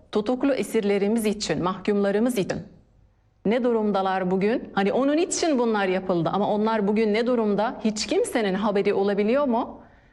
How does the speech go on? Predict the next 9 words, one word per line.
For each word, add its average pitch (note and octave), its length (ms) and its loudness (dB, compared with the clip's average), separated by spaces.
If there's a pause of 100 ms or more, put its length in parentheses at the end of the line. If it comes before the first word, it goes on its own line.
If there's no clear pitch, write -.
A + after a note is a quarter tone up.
(140)
Mahkumiyetini A#3 1040 0
bitirip A3 500 0
oradan G3+ 380 -2
çıkan G3+ 560 -4
esirler F#3+ 600 0 (640)
diyor G3+ 400 2
ki, F#3 340 -2 (500)
"Ömür A3 560 2
boyu E3+ 400 0